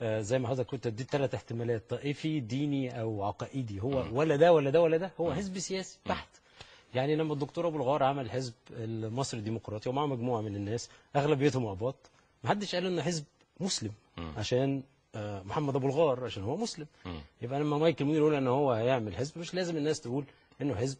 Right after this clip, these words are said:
Speaker 1: مسيحي،
Speaker 2: طب
Speaker 1: حتى
Speaker 2: أنت
Speaker 1: وإذا
Speaker 2: قول لنا
Speaker 1: كان ليه
Speaker 2: الحزب
Speaker 1: نشاط.
Speaker 2: ده فكرته جت إزاي وأساس نشأته إيه؟
Speaker 1: هو زي ما حضرتك، هو الفكرة، أنا،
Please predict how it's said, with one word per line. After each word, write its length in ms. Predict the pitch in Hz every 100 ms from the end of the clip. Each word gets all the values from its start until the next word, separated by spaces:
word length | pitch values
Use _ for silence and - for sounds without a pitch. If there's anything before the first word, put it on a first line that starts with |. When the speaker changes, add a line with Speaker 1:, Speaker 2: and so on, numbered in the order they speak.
| 135
Speaker 1:
مسيحي، 360 | 147 240 - -
Speaker 2:
طب 60 |
Speaker 1:
حتى 120 | -
Speaker 2:
أنت 80 | 170
Speaker 1:
وإذا 100 | 165
Speaker 2:
قول 80 | 165
لنا 100 | 175
Speaker 1:
كان 100 | 175
ليه 60 | -
Speaker 2:
الحزب 200 | 156 143
Speaker 1:
نشاط. 80 |
Speaker 2:
ده 140 | 127 120
فكرته 400 | 101 120 131 107
جت 180 | 110 101
إزاي 400 | 87 98 113 127
وأساس 640 | 117 101 107 123 - -
نشأته 520 | - 87 - 107 62
إيه؟ 80 | - -
Speaker 1:
هو 220 | 127 202 196
زي 180 | 165
ما 100 | 226
حضرتك، 340 | 160 180 147 -
هو 60 |
الفكرة، 360 | 175 180 190 175
أنا، 380 | 139 165 175